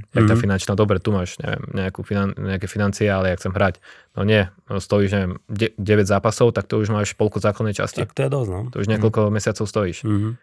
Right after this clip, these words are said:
Speaker 1: Vieš, a potom si už dvakrát rozmyslí, či to spraví ešte raz. Keď druhýkrát, tak už potom skončil úplne.
Speaker 3: Mne sa páčilo aj, e, e, vlastne ten inzerát, keď hovoríš o prepínačoch, tak okrem toho, že ľahší stret, tak ešte tam dajú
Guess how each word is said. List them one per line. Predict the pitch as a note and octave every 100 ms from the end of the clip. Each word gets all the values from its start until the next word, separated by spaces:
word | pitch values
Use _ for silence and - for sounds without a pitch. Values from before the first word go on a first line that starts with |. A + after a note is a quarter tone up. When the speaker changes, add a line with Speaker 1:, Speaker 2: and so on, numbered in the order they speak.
| _
Speaker 1:
Vieš, | - G2+
a | G2
potom | G#2
si | G2+ A2+
už | G2+
dvakrát | G#2+ - G#2+
rozmyslí, | G#2 G#2+ - -
či | -
to |
spraví | - - G2 F#2+ G2 - _ _
ešte | - -
raz. | F#2+ F#2
Keď | -
druhýkrát, | G#2+ G#2+ A2+ A2
tak | G2
už | G2
potom | - G2+
skončil | G2 G#2 G2 G#2
úplne. | G2 F#2+ F#2 _ _ _ _ - - _ _ _ _ _ _
Speaker 3:
Mne | B2+ A#2+
sa | A2
páčilo | B2 B2 C#3 B2+ B2
aj, | A#2+ A#2+
e, | A#2+ A#2
e, | A#2 A#2 A#2 A2+ - B2 A#2+ - _ -
vlastne | B2 - A2
ten | A#2+ A#2+
inzerát, | B2+ B2 B2+
keď | A2 A#2+
hovoríš | A2+ A2+ A2
o |
prepínačoch, | G2+ A#2 A#2+ A#2 A2+
tak | A2+ A2+
okrem | A2+ A2 A#2+
toho, | A#2
že | A#2
ľahší | A2+ A#2 -
stret, | - A#2+ A#2+
tak | - A#2
ešte | - A2
tam | - A#2+
dajú | A#2+